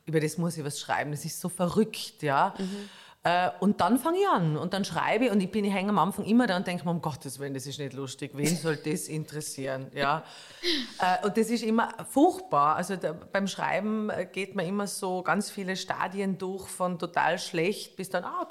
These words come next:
Speaker 1: cool." Und das wechselt sich ja immer ganz schön ab. Und also das Schöne ist eigentlich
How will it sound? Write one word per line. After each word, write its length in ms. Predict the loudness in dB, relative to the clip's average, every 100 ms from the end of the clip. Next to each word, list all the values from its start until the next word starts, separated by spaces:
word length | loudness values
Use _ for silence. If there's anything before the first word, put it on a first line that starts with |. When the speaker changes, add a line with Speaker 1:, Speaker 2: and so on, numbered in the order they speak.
| -6
Speaker 1:
cool." 360 | -4 -2 -4 -8 -16 -16 -18 -6
Und 220 | 0 2 2
das 360 | -2 -6 0
wechselt 360 | 0 0 -4 -2
sich 160 | 0
ja 100 | 2
immer 160 | 4 4
ganz 260 | 2 0 0
schön 200 | 2 4
ab. 340 | 4 2 0
Und 180 | 2 2 -2 -16 -18 _ _
also 200 | -2 2
das 180 | 2 0
Schöne 400 | 2 4 4 4
ist 140 | 0 2
eigentlich 380 | 2 2 -2